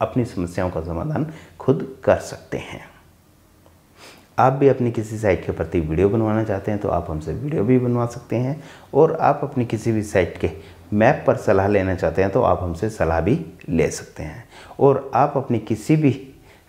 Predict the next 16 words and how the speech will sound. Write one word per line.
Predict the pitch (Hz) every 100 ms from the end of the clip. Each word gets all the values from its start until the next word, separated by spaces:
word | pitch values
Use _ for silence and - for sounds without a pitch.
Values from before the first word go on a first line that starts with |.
| -
साइट | - 95 -
का | 85 - - -
मैप | 92 101
बनवाना | 110 95 87 87
चाहते | 85 80 -
हैं, | 98
तो | 120
आप | 135 98 -
हमारे | 95 85 87
यहाँ | 80 78
से | 82 -
वास्तुशास्त्र | - 90 - - 143 117 - -
के | 87
अनुसार | 85 87 101
मैप | 87 85
भी | 85 110